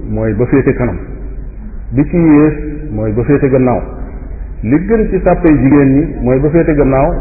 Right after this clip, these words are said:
bi ci yées mooy bi féete kanam. Loolu moo taxoon góor ñi buñ duggee ci jàkka ji, ñu njëkkante di dem ca kanam, jigéen ñi buñ duggee ci jàkka ji, ñu góorgóorlu dem ci sàppe sa nga xam ne moo féete gannaaw.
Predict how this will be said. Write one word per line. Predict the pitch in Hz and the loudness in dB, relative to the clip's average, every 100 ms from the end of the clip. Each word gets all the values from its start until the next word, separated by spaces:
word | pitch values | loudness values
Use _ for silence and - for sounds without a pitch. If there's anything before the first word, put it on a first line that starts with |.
| - - | -4 -2
bi | 131 | 0
ci | 139 | 4
yées | 135 131 120 | 4 4 2
mooy | 120 | 0
bi | 107 | 2
féete | 123 107 107 | 0 0 -2
kanam. | 95 82 - - - - - - - | -6 -6 -6 -6 -6 -6 -8 -8 -2
Loolu | 113 131 | 0 2
moo | 135 | 2
taxoon | 131 120 | 2 0
góor | 107 143 143 | 2 4 4
ñi | 131 | 4
buñ | 156 170 | 4 2
duggee | 180 175 | 4 4
ci | 160 | 4
jàkka | 156 147 127 | 2 2 0
ji, | 139 - - - - - | 0 -4 -10 -10 -12 -2
ñu | 131 143 | 4 6
njëkkante | 147 147 123 135 | 6 4 2 2
di | 120 | 2
dem | 127 113 | 0 0
ca | 165 | 0
kanam, | - 175 113 98 - - - - - - | 0 0 0 -4 -10 -12 -14 -12 -12 0
jigéen | 135 156 160 | 4 6 6
ñi | 147 | 6
buñ | 165 | 4
duggee | 170 175 165 | 4 2 2
ci | 151 | 2
jàkka | 151 143 131 | 2 2 2
ji, | |
ñu | 127 139 | 2 4
góorgóorlu | 151 139 143 131 | 4 4 4 2
dem | 127 113 | 0 -2
ci | 135 | -2
sàppe | 131 117 | -2 -2
sa | 131 | -4
nga | 135 | -2
xam | 131 | -2
ne | 117 | -2
moo | 117 | -2
féete | 117 107 101 | -2 -2 -2
gannaaw. | 101 92 | -2 -4